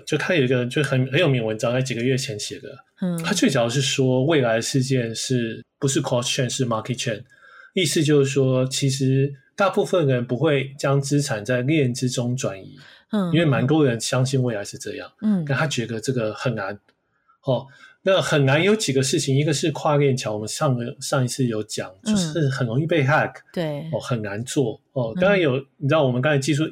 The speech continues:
Speaker 1: 一直进步，一直进步，它会变得更好，变好，
Speaker 2: 嗯。
Speaker 1: 更好。但是它的风险都还是比较高的。
Speaker 2: 嗯哼。
Speaker 1: 然后其实他提到第二个事情，其实还蛮有趣的是，他觉得无论如何，今天就算我们做到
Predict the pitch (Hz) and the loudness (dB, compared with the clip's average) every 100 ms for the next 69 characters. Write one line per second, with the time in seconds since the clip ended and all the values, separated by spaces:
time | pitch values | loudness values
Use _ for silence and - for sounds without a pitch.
0 | - 190 147 131 139 131 127 131 135 123 | -6 -6 -4 0 2 2 0 -2 -4 -4
1 | 120 123 117 135 113 110 - 131 104 117 | -4 -4 -2 -2 -2 -6 -4 -4 -2 -6
2 | 95 - 104 - 214 165 151 110 - - | -6 -12 -12 -4 -2 0 -2 -4 -10 -18
3 | - - - - 151 131 135 143 117 107 | -20 -20 -20 -4 0 2 2 0 0 -2
4 | - - 127 127 131 131 117 107 110 110 | -8 -4 -2 -2 0 0 -2 -4 -6 -8
5 | - 107 98 - 95 92 92 - _ - | -8 -10 -8 -8 -8 -10 -14 -16 _ -8
6 | 175 170 160 151 127 180 160 143 143 190 | -6 -6 -8 -8 -2 2 4 2 0 2
7 | 247 254 147 170 156 208 156 131 143 123 | 2 2 2 0 2 2 2 2 -2 -4
8 | - 123 120 113 113 107 - 127 113 - | -6 -2 -2 -2 -4 -4 -4 -4 -4 -4
9 | - 139 107 - - 110 - 208 - 131 | 0 0 0 -8 -16 -8 -2 -2 0 0
10 | 117 135 117 104 - _ - 185 262 156 | 0 0 0 -2 -6 _ 2 6 6 6
11 | 131 135 120 110 - 190 208 214 180 190 | 4 2 0 0 -2 0 0 2 0 2
12 | 143 113 107 104 110 123 _ _ _ - | 0 0 -4 -6 -6 -12 _ _ _ -2
13 | 202 147 156 131 113 | 2 4 4 2 0